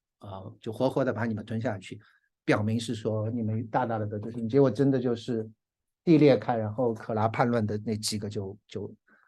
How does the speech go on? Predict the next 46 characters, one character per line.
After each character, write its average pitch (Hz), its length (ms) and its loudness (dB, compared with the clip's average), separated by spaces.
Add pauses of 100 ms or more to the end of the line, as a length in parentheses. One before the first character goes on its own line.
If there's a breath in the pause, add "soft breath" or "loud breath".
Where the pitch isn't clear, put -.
(360 soft breath)
就， 110 320 -2 (260)
呃， 113 180 -8
一 110 40 -6
下 131 160 4
子 107 80 0
就 117 80 0
被 110 140 -2
吞 107 220 -2
进 107 160 -2
去。 104 120 -8
所 120 140 -2
以 135 80 2
这 131 100 -8
是 151 140 -4
圣 151 180 2
经 131 160 4
故 131 160 0
事 107 200 -12
了， 101 100 -16 (140)
对。 - 120 -16 (920)
好， - 240 -8 (680 soft breath)
所 - 160 0
以 208 60 4
这 277 180 0
个 233 100 4
是 170 600 6
讲 117 400 2
到 139 300 4
这 120 260 -6
个， 104 460 -4
呃， 104 840 -6 (1300)
呃， 117 260 -4
博 139 180 6
士 170 160 6
来 139 220 8
朝， 123 400 2
然 120 120 -2
后 135 60 0
西 165 180 -6
斯 156 80 -2
廷 139 180 2
的 143 80 6
壁 139 200 4
画， 127 260 0 (140)
然 113 220 -4
后 160 340 6